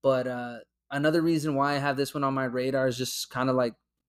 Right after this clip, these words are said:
I like to dive into kind of the backstory to things, and Michigan State obviously dealing with, you know, uh, their coaching situation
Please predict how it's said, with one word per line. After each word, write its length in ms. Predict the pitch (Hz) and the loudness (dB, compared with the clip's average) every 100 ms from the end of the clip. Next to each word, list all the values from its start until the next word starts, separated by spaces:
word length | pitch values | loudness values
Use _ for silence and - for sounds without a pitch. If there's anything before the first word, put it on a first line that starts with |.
| _ - | _ -10
I 80 | |
like 200 | 127 131 | -6 -4
to 80 | 123 | -4
dive 460 | 127 123 123 127 123 | -4 -2 0 0 0
into 240 | 127 120 | -4 -6
kind 340 | 123 135 131 131 | -10 -8 -6 -6
of 120 | 120 _ _ _ _ | -10 _ _ _ _
the 60 | 165 | -8
backstory 640 | 131 175 165 - 180 165 160 | -2 -2 -2 -4 -2 -2 -2
to 80 | |
things, 400 | 160 170 160 147 | -4 -4 -2 -4
and 320 | 147 143 135 135 | -4 -2 0 0
Michigan 300 | 135 151 139 | 2 0 0
State 240 | - 139 | 2 2
obviously 500 | 127 131 139 - 139 | 2 0 0 -2 -4
dealing 500 | 120 131 135 135 127 | 0 2 2 2 2
with, 340 | 123 123 123 - | 2 2 0 -6
you 100 | 123 | -4
know, 280 | 120 117 113 _ - _ _ _ _ | -4 -6 -10 _ -20 _ _ _ _
uh, 320 | 127 120 117 | -6 -6 -8
their 140 | 123 131 | -6 -6
coaching 480 | - 156 160 165 | 0 0 0 -4
situation 1040 | 139 147 127 139 131 131 - 131 127 123 | -6 -8 -6 -2 0 0 -2 -2 -2 -4